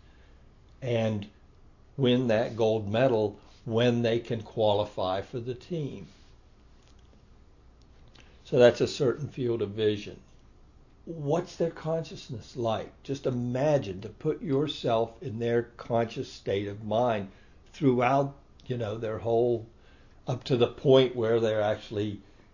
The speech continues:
if they can make it, able to strive for that medal. They, they would not think the way everybody else would. So their field is, is very much affected by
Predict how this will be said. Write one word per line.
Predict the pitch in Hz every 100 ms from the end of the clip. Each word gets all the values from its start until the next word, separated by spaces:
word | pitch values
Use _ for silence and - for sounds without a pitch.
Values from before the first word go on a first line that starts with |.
| -
if | 110 -
they | 117
can | 120 135 135 139
make | 113 98 92
it, | 127 123 - -
able | 104 101 113 110
to | - 110 113 107 104 - - -
strive | - - - 107 120 139 120
for | - 113
that | 107 107 127
medal. | 123 135 92 - - - - - - - - - - -
They, | 135 131 143 143 - - - - - - -
they | 143 143
would | 139 135 127 123
not | 131 131 -
think | 175 170 165 -
the | 101
way | 95 92 98 104 107 - -
everybody | 110 113 117 123
else | 135 180 - -
would. | - - -
So | - - 123 117 120 - - - - -
their | 135 156
field | 143 - 190 190 110 95 120 151 139 - -
is, | 170 131 - -
is | 165 117 - - -
very | 117 135 135
much | 135 127 -
affected | 131 - 156 147 - 117 123
by | 95 101 101 107